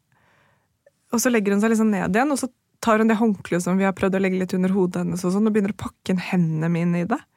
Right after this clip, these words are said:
Så hun er helt ute. Og så sier hun masse ting på tysk, og så sier han tyske mannen, hun sier at hun elsker deg. <laughs> Jeg bare, så hyggelig da. Jeg elsker deg også. Ehm,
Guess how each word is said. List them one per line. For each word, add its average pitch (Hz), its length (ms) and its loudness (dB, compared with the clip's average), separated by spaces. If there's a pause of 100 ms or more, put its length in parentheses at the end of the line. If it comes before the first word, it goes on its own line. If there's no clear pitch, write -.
(180)
Så - 120 -2
hun 226 80 4
er - 80 -4
helt 240 200 0
ute. 208 300 0 (580)
Og 233 80 2
så 262 80 2
sier 208 460 2
hun 202 100 2
masse 214 240 0
ting 202 160 0
på 190 160 -6
tysk, 240 240 0
og 214 80 0
så 220 80 0
sier 202 320 0
han 180 240 0
tyske 196 320 -2
mannen, 185 280 2
hun 208 60 2
sier 208 280 2
at - 180 -8
hun 208 120 -2
elsker 196 440 0
deg. 262 140 2 (760)
<laughs> - 60 -2 (640)
Jeg 277 140 2
bare, - 320 -4 (260)
så - 160 2
hyggelig 214 400 2
da. - 140 -2 (760)
Jeg 277 220 2
elsker 240 260 0
deg 214 240 4
også. 262 300 2 (640)
Ehm, 254 720 4